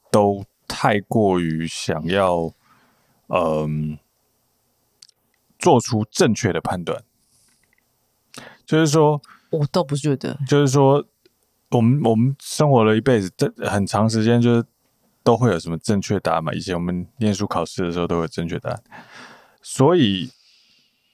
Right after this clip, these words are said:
Speaker 1: 太多时候我们都想要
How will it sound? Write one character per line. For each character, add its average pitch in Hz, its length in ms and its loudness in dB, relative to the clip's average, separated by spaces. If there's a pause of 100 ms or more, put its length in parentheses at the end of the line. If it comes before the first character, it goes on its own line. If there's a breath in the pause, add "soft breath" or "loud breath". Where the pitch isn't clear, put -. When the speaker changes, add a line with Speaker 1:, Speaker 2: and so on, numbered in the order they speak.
(540)
Speaker 1:
太 175 220 4
多 139 200 4
时 110 280 0
候 117 260 4
我 87 60 -2
们 95 200 -2
都 135 200 4
想 82 420 -6
要 101 340 2